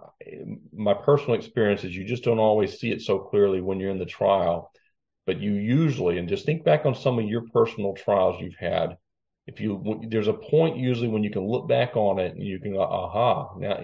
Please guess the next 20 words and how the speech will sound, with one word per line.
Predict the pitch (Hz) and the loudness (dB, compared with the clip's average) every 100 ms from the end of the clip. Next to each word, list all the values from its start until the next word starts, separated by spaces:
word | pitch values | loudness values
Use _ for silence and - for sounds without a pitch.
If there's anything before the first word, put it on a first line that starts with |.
| 98 | -4
I | 98 | -6
see | - 143 147 | -8 -6 -4
that." | 95 87 87 | -2 -2 -4
Like, | 95 90 - | -2 -4 -2
like | 90 85 - _ _ _ _ _ - | -2 -2 -8 _ _ _ _ _ -8
God, | - 107 107 104 117 | 0 2 2 2 2
God | 107 98 | 2 2
did | 117 117 | 2 0
something, | - 90 - 85 85 85 | 0 -4 -2 -4 -4 -6
and, | 101 92 90 | -4 -4 -6
and, | - 90 90 | -6 -6 -4
um, | 87 85 87 _ _ _ _ _ _ _ | -6 -6 -10 _ _ _ _ _ _ _
you | - - - - - - 110 110 | -20 -18 -18 -16 -14 -10 -4 2
know, | 104 92 92 | 6 6 4
and, | 95 | 2
and, | 92 95 | -2 -4
and | 92 95 | -4 -6
it | - | -6
changed | - 135 143 90 | -2 0 2 -2
me. | 82 90 | -8 -10